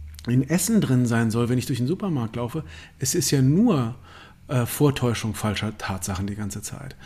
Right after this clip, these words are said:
Das heißt, da müsste dann eigentlich Politik auch wirklich einschreiten, finde ich, und verantwortlich sich zeigen und sagen, sorry,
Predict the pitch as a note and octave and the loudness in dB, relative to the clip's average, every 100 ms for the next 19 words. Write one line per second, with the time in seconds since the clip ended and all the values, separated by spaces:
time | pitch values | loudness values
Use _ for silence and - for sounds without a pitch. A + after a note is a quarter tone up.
0 | - - - - - C3+ C3+ A2+ B2+ E3 | -16 -16 -16 -4 0 0 2 2 4 6
1 | D3 F3+ - E3 C#3+ B2 C3+ D3 - C#3+ | 6 4 4 4 4 2 0 0 0 0
2 | C3+ - G#3+ - - - - - G#3+ - | 2 2 2 0 -14 -20 -20 -14 -14 -6
3 | C3 C3+ C3 - - E3+ B3+ - - G#2 | -4 -2 -2 -2 -2 4 4 4 -2 -2
4 | G2+ G2+ - A#2+ B2+ G3+ - C3+ - C3+ | -2 -4 -2 -2 0 -4 -2 -6 -4 -2
5 | D3+ - F3+ F3+ - D#3 - E3 D#3+ E3+ | -2 -2 -4 -2 -4 -6 -4 -4 -2 -2
6 | C#3 C#3 C3+ B2+ A#2+ A#2+ E3+ A#3 | -2 -2 -2 -2 -2 0 0 -2